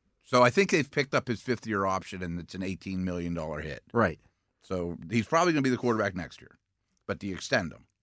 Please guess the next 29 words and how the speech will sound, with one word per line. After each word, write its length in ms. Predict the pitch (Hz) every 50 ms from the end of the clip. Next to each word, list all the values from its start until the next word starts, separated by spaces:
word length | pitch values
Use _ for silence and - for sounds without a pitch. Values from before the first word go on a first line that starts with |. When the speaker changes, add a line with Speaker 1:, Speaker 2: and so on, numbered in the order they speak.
| -
Speaker 2:
Landry 420 | 113 120 135 160 185 170 156 135 123
jumps 320 | - 135 120 120 - -
to 80 | - -
sixteen 480 | - - 139 - - - 131 120 117 110
point 280 | - 127 113 101 -
five 320 | - - 127 143 160 127 117
million 260 | 107 92 90 85 85
dollars. 400 | 87 82 76 - - - - - -
Speaker 1:
That 180 | 92 90 -
smells 300 | - - 95 98 90 82 90
like 100 | 90 80
a 60 | 82
cap 260 | - 123 113 101 -
cut 160 | - - 73 -
to 60 | -
Speaker 2:
Oh, 100 | 151 139
my 120 | 107 78 73
Speaker 1:
me. 40 | 80
Speaker 2:
goodness. 380 | 120 131 120 90 71 - - -
Speaker 1:
Right. 280 | 101 107 107 95 82 - -
Speaker 2:
Conklin's 520 | - - 156 175 196 - - 139 120 113
fifteen 520 | - - 151 139 - - - 135 123 120 117
million. 400 | 123 151 175 147 95 69 71 - _ _ _ _ _ _ _ _ _ _ _ _ _ _ _ _ _ _ _ _ _ -
Speaker 1:
That's 160 | 98 92 -
a 40 | 98
tough 240 | - 147 147 147 -
one. 220 | - 80 73 69 - - _ _ _ _ _ _ _ _ _ _ _ -
Speaker 2:
Uh, 800 | 107 104 104 104 107 104 104 104 104 104 104 104 104 101 104 - - _ _ _ _ _ _ -
Hooper, 480 | - 165 196 190 - 139 110 90 78 -